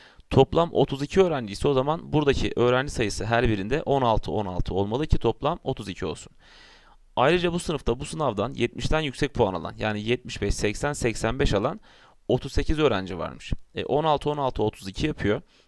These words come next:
Otuz sekiz olması için burada da altı öğrenci olmalı o zaman. O zaman altı öğrenci de burada olacak doğal olarak. Sayısı eşit çünkü.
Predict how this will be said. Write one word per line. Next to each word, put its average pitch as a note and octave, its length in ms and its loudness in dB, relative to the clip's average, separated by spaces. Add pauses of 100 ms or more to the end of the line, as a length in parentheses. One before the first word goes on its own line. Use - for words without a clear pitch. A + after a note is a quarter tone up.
(140)
Otuz - 220 -2
sekiz C#3+ 240 -2
olması B2 320 -2
için A2 240 -6
burada C#3 200 2
da D#3+ 100 4
altı C3+ 300 4
öğrenci B2 300 2
olmalı F#2 260 -2
o F2+ 100 -4
zaman. F2 260 -10 (480)
O - 100 -2
zaman B2 200 2
altı B2+ 340 2
öğrenci A2+ 300 4
de D#3+ 100 2
burada C3+ 180 4
olacak G2+ 400 2
doğal E2+ 120 -4
olarak. F2 340 -4
Sayısı G#2+ 240 0
eşit A2+ 240 0
çünkü. - 300 -14